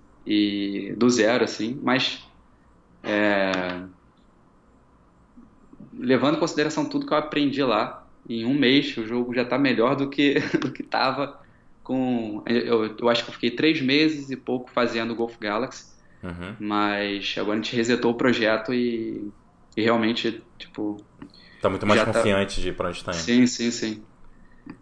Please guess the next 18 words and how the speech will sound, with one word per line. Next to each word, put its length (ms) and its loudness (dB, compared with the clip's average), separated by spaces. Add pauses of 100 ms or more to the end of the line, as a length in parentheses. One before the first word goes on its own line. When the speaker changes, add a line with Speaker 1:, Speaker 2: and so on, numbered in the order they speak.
(500)
Speaker 1:
De-, 320 -2
não, 240 4
depois 360 4
que 80 -2
eu 40 2
fui 120 0
pra 180 0
lá, 180 4
eu 80 2
mudei 280 -2
a 80 -2
cabeça 360 -6
completamente, 680 -4
assim. 200 -10 (640)
É, 100 -4
palestra 420 2
com 140 0
os, 240 0